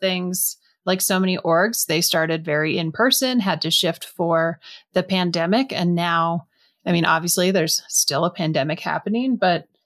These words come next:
as people are kind of figuring out where they are and how they offer their programming and kind of staying digital for a lot of things. So we get into that. We get a lot into just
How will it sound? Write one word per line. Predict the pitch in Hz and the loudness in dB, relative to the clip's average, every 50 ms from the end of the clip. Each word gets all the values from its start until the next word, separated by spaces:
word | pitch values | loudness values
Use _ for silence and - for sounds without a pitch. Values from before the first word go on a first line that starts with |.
| _ _ _ _ | _ _ _ _
as | - 190 185 - | -2 0 0 0
people | - 190 165 - 180 | -2 -4 -2 0 -2
are | 165 | -2
kind | 165 - 202 185 175 | 0 0 -2 0 0
of | 170 160 156 - - - _ _ _ _ _ _ _ _ _ _ _ _ | -2 -4 -4 -12 -20 -20 _ _ _ _ _ _ _ _ _ _ _ _
figuring | - 185 196 196 196 196 190 | 0 0 2 2 0 2 2
out | 185 180 185 175 - - _ _ _ _ | 2 0 0 -2 -4 -8 _ _ _ _
where | 196 175 180 180 185 185 185 | -10 -2 0 2 2 2 2
they | 175 185 180 | 2 2 2
are | - - 185 202 202 185 175 | 2 4 4 4 4 4 2
and | 165 160 170 | 2 0 0
how | - 190 170 170 165 | 0 2 2 2 2
they | 160 165 165 156 160 | 0 0 0 -2 -2
offer | - - 160 165 - 190 170 | 0 0 -2 0 -2 -4 -2
their | 170 165 170 | -2 -2 -4
programming | _ - 190 233 247 196 160 151 151 147 147 | _ -4 -4 -2 -2 -4 -4 -4 -4 -6 -6
and | 165 | -6
kind | 180 - 156 147 | -4 -4 -4 -4
of | 165 165 | -4 -4
staying | - 196 196 190 | -2 0 0 0
digital | 185 165 185 190 240 247 214 180 | 0 0 -2 0 0 0 0 0
for | - 156 | -2 -4
a | 143 139 | -2 0
lot | - - 180 | 0 0 0
of | 175 | -2
things. | - - - 180 - | -4 -6 -4 -4 -2
So | - 185 | 0 0
we | 185 | 0
get | 185 196 190 | 0 -2 -2
into | 170 180 - - | -4 -6 -6 -2
that. | - 269 269 262 247 247 - - - _ _ - - - - _ - | 0 0 2 2 0 -2 -6 -12 -12 _ _ -20 -20 -20 -20 _ 0
We | 185 185 | 2 2
get | 185 190 185 | 4 4 2
a | 180 175 | 2 2
lot | 175 170 170 175 - | 2 2 2 2 0
into | - 175 180 190 - - 190 175 | 0 -2 -2 -2 -2 -2 -2 -4
just | 175 - 170 165 165 - - - - - - - | -2 -2 -2 -2 0 -2 -4 -4 -4 -8 -10 -10